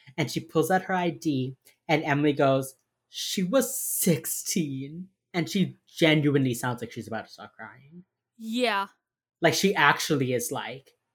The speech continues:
Speaker 1: "I have to walk away." And that's when she gets up and walks away. Like, she fully looks like she's about to start crying.
Speaker 2: Yeah. Kudos to
Speaker 1: Um,
Speaker 2: everybody in this scene.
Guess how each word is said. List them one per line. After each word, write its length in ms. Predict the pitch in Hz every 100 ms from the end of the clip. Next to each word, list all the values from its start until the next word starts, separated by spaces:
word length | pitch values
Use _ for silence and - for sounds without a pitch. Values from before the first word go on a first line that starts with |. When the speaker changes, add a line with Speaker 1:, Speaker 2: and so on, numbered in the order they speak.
| _ _ _ _ _ _ _ _ _ _ _ _ _
Speaker 1:
"I 80 | 170
have 240 | 135 131 -
to 100 | 123
walk 180 | 107
away." 300 | 120 117 95
And 100 | 123
that's 140 | 135 127
when 60 | 135
she 100 | 123
gets 220 | 131 -
up 80 | 113
and 80 | 110
walks 220 | 107 -
away. 320 | 110 107 - 220
Like, 200 | 131 -
she 180 | - 139
fully 440 | - - 143 123
looks 220 | 120 120
like 80 | 120
she's 140 | - 107
about 160 | 107
to 60 | -
start 200 | 123 -
crying. 500 | 120 - 143 156 180 _ -
Speaker 2:
Yeah. 300 | 226 185 175 _ _ _ _ _ _ _ _ _ _ -
Kudos 400 | - 349 480 -
to 60 | 262
Speaker 1:
Um, 60 |
Speaker 2:
everybody 380 | 269 330 311 302
in 100 | 269
this 180 | 269 -
scene. 420 | 233 262 196 180